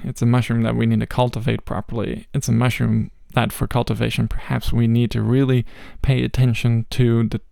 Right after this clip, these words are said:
terroir, the traditional growing methods, the just generations worth of knowledge that is there that we can benefit from if we listen to these local people who have been doing this,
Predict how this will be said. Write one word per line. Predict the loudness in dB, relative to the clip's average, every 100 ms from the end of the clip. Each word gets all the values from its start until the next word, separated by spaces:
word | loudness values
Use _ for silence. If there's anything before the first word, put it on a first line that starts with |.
| -4
terroir, | 0 0 2 4 4 4 2 -2 -6 -16 -8
the | 0 2 2 2 0 -4 -10 -4
traditional | 0 0 0 0 2
growing | 2 4 4 2
methods, | 0 -2 0 0 0 -2 -4
the | -2 -2 0 0 -2 -10 -18 -10
just | -4 -4 -4 -8 -2
generations | 2 4 4 4 4 2 2 0 0
worth | 0 2 2
of | 2
knowledge | 2 2 2 -2 -6
that | -4 -4
is | -4 -2
there | 2 4 2 0 -4 -4
that | -2 0 2
we | 2
can | 0 0
benefit | 0 0 0 -4
from | 0 0 0 -4 -10 -16 -6
if | -2
we | 2 2
listen | 2 2 2 2 -2
to | -2 -2
these | -2 -2 -2
local | -2 -4
people | -4 -2 -2 -4 -6 -4
who | 0
have | 0 0
been | -2 0
doing | 0 0 0
this, | -2 -6